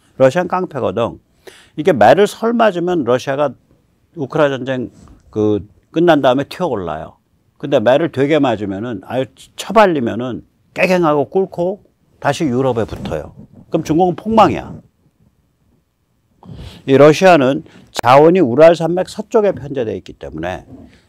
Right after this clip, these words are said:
중국으로는 물류 코스트가 뭐 굉장히 높게 붙어요. 톤당 뭐 삼십 불, 오십 불 이렇게 더 이상 붙는다고. 그런데 이게 유럽 쪽으로 하면 그게 뭐 다 파는 고-, 또 지중해 쪽으로 하면 다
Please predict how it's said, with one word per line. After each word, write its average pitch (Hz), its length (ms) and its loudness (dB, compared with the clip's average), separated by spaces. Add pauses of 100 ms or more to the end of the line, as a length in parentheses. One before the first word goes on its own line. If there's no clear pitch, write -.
(140)
중국으로는 180 760 0
물류 175 220 0
코스트가 160 600 0
뭐 156 180 2
굉장히 160 360 2
높게 107 320 0
붙어요. 90 400 -10
톤당 139 440 -4
뭐 87 100 -8
삼십 - 360 -14
불, 107 140 -6
오십 98 300 -12
불 90 140 -12
이렇게 90 280 -16
더 110 200 -8
이상 117 260 -8
붙는다고. 82 600 -14 (440)
그런데 139 460 2 (360)
이게 147 440 4
유럽 175 360 4
쪽으로 156 340 0
하면 123 400 -2 (500)
그게 190 240 4
뭐 165 220 2
다 143 180 -6
파는 226 460 0
고-, - 340 -8
또 143 240 4
지중해 180 420 4
쪽으로 107 380 0
하면 98 400 -6 (340)
다 165 120 4